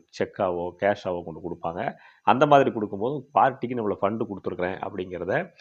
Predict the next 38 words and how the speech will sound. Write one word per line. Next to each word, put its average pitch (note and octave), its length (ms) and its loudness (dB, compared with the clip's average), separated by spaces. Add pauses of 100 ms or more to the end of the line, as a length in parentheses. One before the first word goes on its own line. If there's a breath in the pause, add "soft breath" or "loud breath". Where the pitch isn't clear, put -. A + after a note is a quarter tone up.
(140 soft breath)
சில B2 220 6
பேர் A#2+ 180 4
ஜி B2 160 0
எஸ் B2 160 2
டி A2+ 60 -2
எல்லாம் A2 140 -2
கணக்கு G2 280 -4
காமிக்கிறதுக்கு F2+ 480 -4
என்ன - 0 - (100)
செய்வாங்கன்னா, G2 580 -8 (420)
கிளைம் A#2 160 8
பண்ணி G2+ 180 2
வாங்கிக்குவாங்க. F2 440 -4
"நான் F2+ 200 0
வந்து F#2+ 160 -4
இந்த F#2+ 200 -4
மாதிரியான G2+ 480 0
வெல்ஃபேர் G2 360 0
ஸ்கீம் F#2 300 -6
இந்த F#2 200 -10
கட்சி G2+ 300 -6
மூலமா F#2+ 240 -4
பண்ண F#2 260 -6
விரும்புறேன், F#2+ 460 -6 (320 soft breath)
அதுக்கு F#3 280 4
நான் C#3+ 100 8
இவ்வளவு G#2 160 4
கொடுத்துருக்குறேங்க" F2 520 -6
அப்படின்னு F2 340 -8
சொல்லிட்டு G2 360 -4
வாங்கிக்குவாங்க. F2+ 360 -6 (320)
So E3 140 2
இதெல்லாம் C#3+ 240 6
ஒரு G#2+ 140 2
பக்கம் F3 360 -4 (360 soft breath)
லீகலா C3+ 600 4
நடந்துகிட்டு G#2 320 -2
இருந்துச்சு. - 280 -14